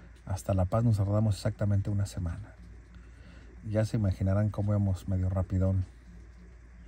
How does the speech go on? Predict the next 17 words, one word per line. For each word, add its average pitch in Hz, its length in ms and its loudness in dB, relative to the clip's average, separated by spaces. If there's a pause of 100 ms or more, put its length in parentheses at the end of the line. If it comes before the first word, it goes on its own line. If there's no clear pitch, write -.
(1080)
Este, 92 720 2 (520)
la 98 320 8
otra 180 480 8
vez 127 640 4 (160)
tampoco 127 540 -2
me 156 120 10
tardé 135 340 4
tanto. 139 500 2 (1700)
Un - 60 -20
poquito 127 400 2
ahí 117 100 8
en 120 100 8
San 110 220 6
Felipe, 135 540 4
unos 127 240 4
tres 113 280 4
días. 156 560 -2